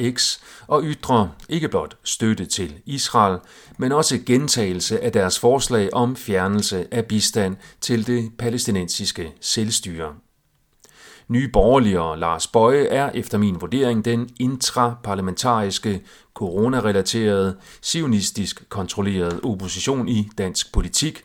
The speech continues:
hvilket deres nye udmeldinger underbygger. Den ekstraparlamentariske, coronarelaterede, zionistisk kontrollerede opposition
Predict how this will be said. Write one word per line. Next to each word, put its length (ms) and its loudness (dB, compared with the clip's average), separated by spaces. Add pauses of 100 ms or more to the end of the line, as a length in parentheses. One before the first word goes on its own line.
(480)
hvilket 400 -2
deres 400 2
nye 440 -4
udmeldinger 720 2 (280)
underbygger. 640 -4 (1080)
Den 380 2
ekstraparlamentariske, 1700 0
coronarelaterede, 1500 0
zionistisk 1000 0
kontrollerede 920 -2
opposition 800 -4